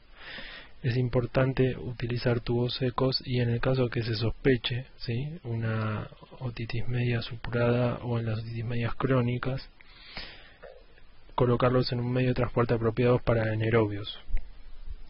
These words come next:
En el caso de las otitis medias crónicas, lo que vamos a ver es una inflamación persistente de las estructuras del oído medio. Esto va a estar, ¿sí?, eh,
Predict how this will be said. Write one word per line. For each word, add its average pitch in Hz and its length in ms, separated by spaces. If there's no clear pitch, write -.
En 131 80
el 123 80
caso 147 220
de 131 80
las 120 140
otitis 120 340
medias 123 300
crónicas, 139 480
lo 117 160
que 113 320
vamos 120 340
a 123 60
ver 131 180
es 123 140
una 123 140
inflamación 117 880
persistente 113 840
de 120 120
las 113 160
estructuras 113 480
del 110 120
oído 107 220
medio. 101 340
Esto 127 340
va 131 100
a 123 40
estar, 127 480
¿sí?, 131 300
eh, 110 240